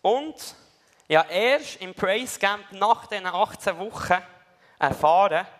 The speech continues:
dass die zwei eigentlich auch christlich sind. Und da ist mir bewusst worden, wie sch-, schwer es eigentlich manchmal ist, einfach mit Leuten über den Glauben zu reden. Ich weiss nicht, im Rahmen der Gemeinde ist.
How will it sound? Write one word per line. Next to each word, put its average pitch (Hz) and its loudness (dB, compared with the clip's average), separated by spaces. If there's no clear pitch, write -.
dass - -6
die 147 -8
zwei 185 2
eigentlich 185 -4
auch 170 -4
christlich 180 0
sind. 139 -8
Und 139 -6
da 202 8
ist 220 -2
mir 196 -10
bewusst 180 -6
worden, 185 0
wie 165 -6
sch-, - -6
schwer 202 4
es - -12
eigentlich 214 -8
manchmal 202 -6
ist, 196 -6
einfach 175 -4
mit 156 -6
Leuten - -12
über 165 -2
den 160 0
Glauben 165 -2
zu - -8
reden. 170 -4
Ich 156 0
weiss 175 2
nicht, 175 -10
im 156 -8
Rahmen 165 2
der 185 -8
Gemeinde 196 -4
ist. - -10